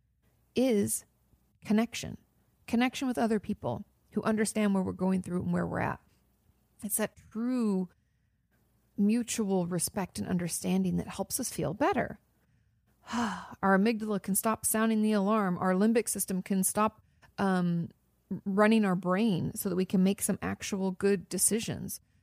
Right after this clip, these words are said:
Um, it's really important. So please, please, please talk to them, reach out. And so then, so there's that.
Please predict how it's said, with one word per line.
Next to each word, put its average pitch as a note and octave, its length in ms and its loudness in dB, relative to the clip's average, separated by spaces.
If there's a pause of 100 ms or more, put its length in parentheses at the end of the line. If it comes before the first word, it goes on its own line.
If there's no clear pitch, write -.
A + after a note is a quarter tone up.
(120)
Um, E3+ 460 0 (440)
it's G3+ 180 -6
really A#3 320 0
important. F#3 480 -4
So G3 120 -4
please, G#3+ 720 -4
please, - 320 -6
please G3 460 -4
talk - 340 -6
to - 100 -14
them, - 320 -10
reach F#3 260 -4
out. - 220 -6 (240)
And F3+ 160 0
so G3+ 180 4
then, A3 300 2
so G#3+ 120 0
there's G3+ 220 0
that. - 220 -4